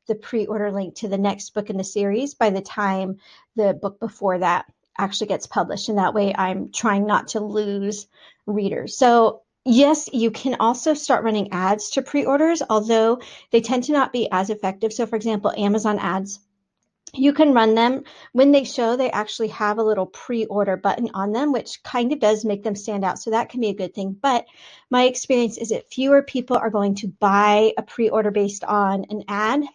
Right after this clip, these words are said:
just because the people who are buying based on ads, in most cases, are looking for something right there, right now. It's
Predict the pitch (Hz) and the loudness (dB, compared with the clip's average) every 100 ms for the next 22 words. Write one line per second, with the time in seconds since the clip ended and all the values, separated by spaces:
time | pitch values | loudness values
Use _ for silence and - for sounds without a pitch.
0 | _ _ 269 262 285 247 247 262 302 302 | _ _ -6 -4 -4 -2 -2 -2 -2 0
1 | 285 214 196 202 202 196 202 180 196 - | 0 2 2 2 0 -2 -4 -4 -6 -8
2 | - - - - 226 233 233 277 277 302 | -14 -20 -12 -2 0 0 0 0 2 0
3 | 269 220 226 220 226 226 214 214 202 208 | -2 0 0 0 -2 -4 -4 -4 -4 -4
4 | 196 196 - 208 196 190 - 190 185 - | -2 -4 -6 -4 -2 -2 -4 -4 -4 -10
5 | _ 196 196 - 185 - - - - 254 | _ -4 -4 -2 -8 -10 -12 -20 -2 2
6 | 247 - | 4 2